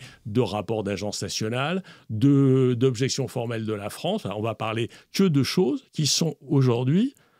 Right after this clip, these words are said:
basées sur des faits, euh, des rapports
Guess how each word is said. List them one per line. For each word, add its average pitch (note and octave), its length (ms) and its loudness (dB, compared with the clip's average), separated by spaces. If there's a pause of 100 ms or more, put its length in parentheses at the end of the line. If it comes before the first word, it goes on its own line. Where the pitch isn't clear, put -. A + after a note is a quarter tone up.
(140)
basées A#2+ 440 0
sur A#2+ 260 -2
des A2 160 -4
faits, G3+ 540 -4 (880)
euh, G#2+ 280 -2
des B2+ 200 2
rapports B2+ 600 -2